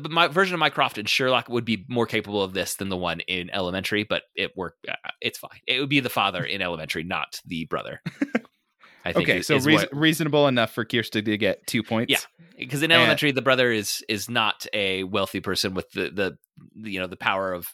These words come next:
Speaker 1: uh, a massive spy network or anything like that. <laughs> But
Speaker 2: But, but, like, pretty wealthy.
Speaker 1: No, he's a chef. He's a celebrity chef in, in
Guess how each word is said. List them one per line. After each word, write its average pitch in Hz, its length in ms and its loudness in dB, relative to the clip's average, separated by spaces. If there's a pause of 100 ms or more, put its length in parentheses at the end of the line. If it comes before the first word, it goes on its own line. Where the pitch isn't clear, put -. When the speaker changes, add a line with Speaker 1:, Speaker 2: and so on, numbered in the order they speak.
(100)
Speaker 1:
uh, 87 240 -2
a 104 60 -4
massive 95 600 -4
spy 85 320 -2
network 76 340 -10
or 90 60 -4
anything 85 240 -6
like 71 120 -8
that. 73 240 -6 (180)
<laughs> - 80 -12 (120)
But 160 140 2
Speaker 2:
But, 156 180 2
but, 135 140 2
like, 110 180 -2 (400)
pretty 143 220 2
wealthy. 78 380 -8 (600)
Speaker 1:
No, 240 220 4
he's 175 160 -2
a 135 60 -6
chef. - 260 0
He's 135 160 -6
a 127 60 -2
celebrity 98 340 -2
chef - 380 -4
in, 85 240 -10
in 82 180 -8